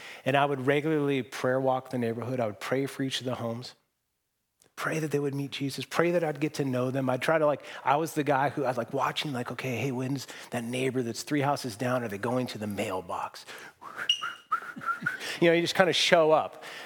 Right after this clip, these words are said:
"Oh, it's funny meeting you here. What a surprise." You know, and we would invite people over. We would get to know everyone's names. Um, we would throw these block parties.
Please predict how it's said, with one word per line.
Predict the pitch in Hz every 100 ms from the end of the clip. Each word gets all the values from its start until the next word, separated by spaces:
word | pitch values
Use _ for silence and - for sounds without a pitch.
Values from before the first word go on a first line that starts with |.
| -
"Oh, | 269 262 123
it's | 139 -
funny | 156 175
meeting | 180 202 202
you | 208 277
here. | 151 127
What | 131 147
a |
surprise." | - 156 160 180 175 117 110 - - - - - - - - - _ _
You | 120
know, | 135
and | 170 156 - -
we | 156
would | 151 139
invite | 127 151 165 -
people | 160 131 151
over. | 180 190 160 175 165
We | 135
would | 123
get | 127 143
to | 147
know | 139
everyone's | 127 117 104 -
names. | 151 160 160 156 151 139 -
Um, | 143 123 131
we | 160
would | 170
throw | - 185
these | 151
block | - 117 117 127 -
parties. | 156 165 196